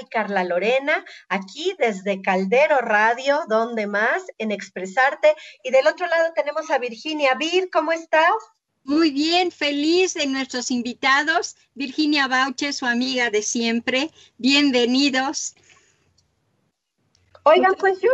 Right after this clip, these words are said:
Speaker 1: les voy a contar una cosa rapidísima. Tocan temas muy interesantes, por demás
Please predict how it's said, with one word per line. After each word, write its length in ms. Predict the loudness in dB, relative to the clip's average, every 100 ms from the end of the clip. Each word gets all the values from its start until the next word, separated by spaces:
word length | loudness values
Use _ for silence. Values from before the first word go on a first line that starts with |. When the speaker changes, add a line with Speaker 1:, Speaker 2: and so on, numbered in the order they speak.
| 4
Speaker 1:
les 120 | 2
voy 160 | 0 0
a 80 | 0
contar 400 | -2 0 -2 0
una 180 | -2
cosa 320 | 0 -2 0 0
rapidísima. 1400 | 0 -2 -2 -6 -18 -16 -12 -10 -10 -10 -8 -4 -4 -6 -16 -18 -14 -14 -16 _
Tocan 420 | 4 4 4 2
temas 400 | 4 4 4 0
muy 180 | 0 0
interesantes, 680 | 2 4 2 4 0 0 -4
por 200 | -2 0
demás 340 | 2 2 0